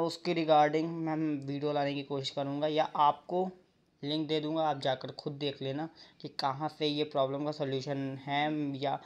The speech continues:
मैं निकाल सकता हूँ। मैं आपको लिंक दे दूँगा उस वीडियो का, अगर मैं खुद नहीं ढूंढ पाता हूँ तो आपको वीडियो ढूंढ के दे दूँगा, लिंक दे दूँगा कमेंट में ही, और आप जाके कर लेना। अभी मैं अपना Insta अकाउंट नहीं देने वाला हूँ क्योंकि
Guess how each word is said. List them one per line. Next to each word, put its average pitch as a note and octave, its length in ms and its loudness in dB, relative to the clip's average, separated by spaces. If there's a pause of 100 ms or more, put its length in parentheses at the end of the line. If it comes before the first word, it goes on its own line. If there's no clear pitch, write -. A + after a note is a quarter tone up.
(260)
मैं D3 100 -2
निकाल C3 400 0
सकता C3+ 260 -10
हूँ। C#3 80 -6
मैं C#3 160 -2
आपको C#3+ 220 -2
लिंक C#3+ 260 -2
दे C3 80 -4
दूँगा B2 240 -4
उस B2+ 180 -4
वीडियो C3 200 -2
का, C3+ 100 0
अगर C#3 160 0
मैं D3 220 -2
खुद C#3+ 200 -4
नहीं C3+ 140 -2
ढूंढ B2 200 -6
पाता - 300 -8
हूँ - 80 -16 (300)
तो C#3+ 60 -2
आपको C3+ 200 -2
वीडियो C#3 260 0
ढूंढ C3+ 260 -4
के C#3 100 -2
दे C3+ 120 -2
दूँगा, C#3 240 -2
लिंक C3+ 260 -6
दे C3+ 120 -2
दूँगा C#3 300 -4 (340)
कमेंट C3+ 340 -4
में C#3 120 -4
ही, D3 180 -4 (200)
और C3+ 140 0
आप C3 220 0
जाके C3 240 -2
कर C3 160 -4
लेना। C3+ 260 -2
अभी C#3+ 180 -2
मैं E3+ 140 -2
अपना E3 240 -4
Insta D#3+ 300 -2
अकाउंट D#3 400 0
नहीं C#3+ 160 -4
देने D#3 240 0
वाला D#3 200 0
हूँ D3+ 80 -4
क्योंकि D#3 300 -4